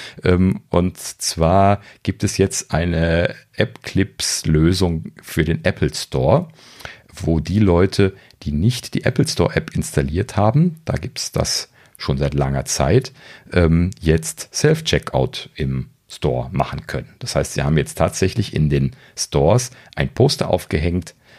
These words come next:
ähm, mit ihrem App-Clip, äh, äh,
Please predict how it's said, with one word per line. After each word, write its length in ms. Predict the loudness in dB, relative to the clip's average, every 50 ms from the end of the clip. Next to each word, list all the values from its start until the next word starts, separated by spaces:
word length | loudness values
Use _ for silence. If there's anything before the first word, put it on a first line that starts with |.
| -20 _ _ _
ähm, 420 | 2 4 4 4 4 2 0 0 0
mit 360 | 2 2 2 0 -2 -8 -6 -2
ihrem 300 | -2 0 0 -2 -4 -2
App-Clip, 520 | -2 -2 -2 -2 -2 0 0 0 0 -4 -10 -16 -16 -16 -4 0
äh, 280 | 2 4 6 6 4 4 0 -4 -10 _ _ _ _ -20 -20 -20 -20 _ _ _
äh, 400 | -4 -2 -2 -2 -2 -4 -6